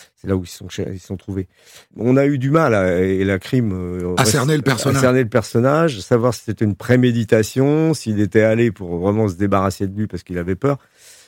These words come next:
Speaker 1: Euh, voilà, donc c'est, c'est vraiment quelqu'un qui est très impulsif, enfin, en fait.
Speaker 2: Parce qu'il y a, il y a, il y a donc cette lettre qu'on retrouve chez lui. Il est trop tard, virgule.
Speaker 1: Mm.
Speaker 2: Et la machine qui est le cerveau se met en marche, virgule.
Speaker 1: Ouais.
Speaker 2: Et la tête et l'esprit éclatent.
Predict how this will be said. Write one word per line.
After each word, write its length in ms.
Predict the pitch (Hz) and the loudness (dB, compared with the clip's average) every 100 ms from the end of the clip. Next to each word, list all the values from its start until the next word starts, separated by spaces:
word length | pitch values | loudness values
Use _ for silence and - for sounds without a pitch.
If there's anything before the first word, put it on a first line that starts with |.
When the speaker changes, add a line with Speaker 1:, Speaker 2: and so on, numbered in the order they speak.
| _ - | _ -10
Speaker 1:
Euh, 360 | 98 101 101 101 | -4 -2 0 0
voilà, 240 | 110 107 | 0 0
donc 180 | 90 101 | 0 -2
c'est, 240 | - 127 117 | 0 0 2
c'est 140 | 131 | 0
vraiment 280 | 127 151 147 | 2 0 -2
quelqu'un 360 | - 113 139 | -4 -4 -4
qui 100 | 127 | -4
est 40 | 113 | -6
très 220 | - 110 | -4 -2
impulsif, 500 | 107 117 - 147 - | -2 -4 -8 -8 -10
enfin, 160 | 85 - | -14 -20
en 80 | - | -20
fait. 340 | - - - - | -20 -14 -4 -2
Speaker 2:
Parce 100 | - | 2
qu'il 140 | 220 | 2
y 100 | 196 | 2
a, 60 | 165 | 0
il 80 | 156 | 0
y 40 | |
a, 40 | 156 | -2
il 60 | 135 | 0
y 60 | 156 | 2
a 40 | |
donc 200 | 156 147 | 2 0
cette 240 | 147 123 | 0 0
lettre 320 | 147 151 - 117 | 0 0 -2 -2
qu'on 180 | 117 | 0
retrouve 440 | 107 110 - 127 110 | 2 0 0 -2 -2
chez 140 | - | -2
lui. 360 | 107 117 151 220 _ - _ | -2 0 0 -2 _ -20 _
Il 200 | - 170 | 2 2
est 100 | 196 | 2
trop 200 | - 170 | 2 0
tard, 300 | 160 147 117 | 2 0 -2
virgule. 580 | 101 135 120 123 117 101 - | -2 -2 0 0 0 -2 -2
Speaker 1:
Mm. 100 | 104 | 0
Speaker 2:
Et 60 | 139 | 2
la 120 | 170 | 2
machine 440 | 180 160 185 165 | 2 0 0 -2
qui 80 | 131 | 0
est 40 | 135 | 2
le 100 | 139 | 2
cerveau 420 | - 151 131 139 | 0 -2 -2 -2
se 140 | - | 0
met 240 | 123 127 123 | 0 0 0
en 80 | 127 | 0
marche, 320 | 123 113 107 | 0 -2 -4
virgule. 480 | 95 101 - 160 - - - | -2 -2 0 0 0 -8 -8
Speaker 1:
Ouais. 100 | 107 90 | -4 2
Speaker 2:
Et 120 | 160 | 2
la 120 | 175 | 2
tête 280 | 170 147 107 | 0 -2 0
et 60 | 123 | 0
l'esprit 440 | 135 - 190 175 | 0 -2 -2 0
éclatent. 540 | 117 - 113 95 - | -2 -2 -2 -2 -8